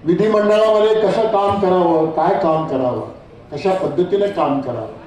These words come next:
त्या विधिमंडळातले जे अधिनियम आहेत, नियम आहेत, त्याचा वापर, उपयोग कसा करून घ्यावा, काही काही आमच्या बिचाऱ्यांना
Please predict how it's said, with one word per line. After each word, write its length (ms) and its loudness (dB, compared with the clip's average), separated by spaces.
त्या 100 2
विधिमंडळातले 920 2
जे 160 4
अधिनियम 520 2
आहेत, 300 2
नियम 380 2
आहेत, 220 0
त्याचा 200 0
वापर, 540 2
उपयोग 420 2
कसा 280 0
करून 280 -2
घ्यावा, 340 -2
काही 120 4
काही 220 2
आमच्या 300 2
बिचाऱ्यांना 520 2